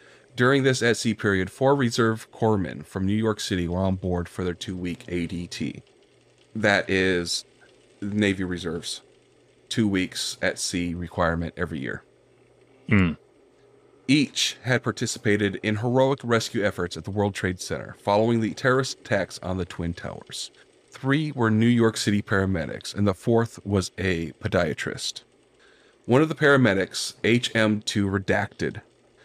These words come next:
Speaker 1: brought with him an American flag, which he had raised at the U S S Arizona Memorial, then raised it at Ground Zero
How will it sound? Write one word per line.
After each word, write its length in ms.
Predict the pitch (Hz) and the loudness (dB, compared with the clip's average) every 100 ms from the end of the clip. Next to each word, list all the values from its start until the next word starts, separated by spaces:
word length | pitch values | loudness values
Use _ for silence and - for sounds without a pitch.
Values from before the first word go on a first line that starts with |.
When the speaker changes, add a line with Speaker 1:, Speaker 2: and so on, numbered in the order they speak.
| - _ _ - | -20 _ _ 0
Speaker 1:
brought 300 | 120 135 - | 2 4 2
with 200 | 135 127 | -4 -2
him 260 | 110 101 | 0 0
an 80 | 90 | 2
American 440 | 104 107 117 120 120 | 2 4 4 2 -2
flag, 500 | - 101 78 50 - _ | -2 -4 -4 -8 -12 _
which 180 | 104 104 | -2 0
he 100 | 127 | 4
had 220 | 123 110 | 4 4
raised 380 | 113 127 139 131 | 6 6 6 4
at 120 | 107 | 0
the 100 | 101 | 2
U 120 | 104 | 2
S 120 | 113 123 | 2 0
S 160 | 110 | -2
Arizona 420 | 101 104 104 98 104 | 2 2 4 2 2
Memorial, 640 | 117 113 73 50 - - _ _ _ _ 95 | 2 2 0 -6 -12 -16 _ _ _ _ 2
then 380 | 123 151 160 | 4 4 4
raised 460 | 123 127 139 147 127 | 6 8 8 6 4
it 160 | 95 - | 0 2
at 200 | 90 90 | -2 -2
Ground 380 | - 98 107 107 | 0 2 4 2
Zero 460 | 107 101 87 - | 2 2 0 -4